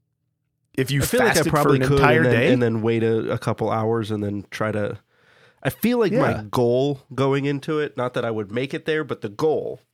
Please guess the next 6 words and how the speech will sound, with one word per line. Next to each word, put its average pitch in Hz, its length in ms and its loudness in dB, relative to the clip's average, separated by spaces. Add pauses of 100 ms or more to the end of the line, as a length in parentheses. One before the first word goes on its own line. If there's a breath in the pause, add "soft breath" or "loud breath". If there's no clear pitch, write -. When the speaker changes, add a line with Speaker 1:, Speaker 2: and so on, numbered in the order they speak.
(240)
Speaker 2:
the, 101 320 -4
the, 117 260 -6
the 123 140 -6
goal 117 680 -4 (1300)
would 131 220 -4
be 113 340 -6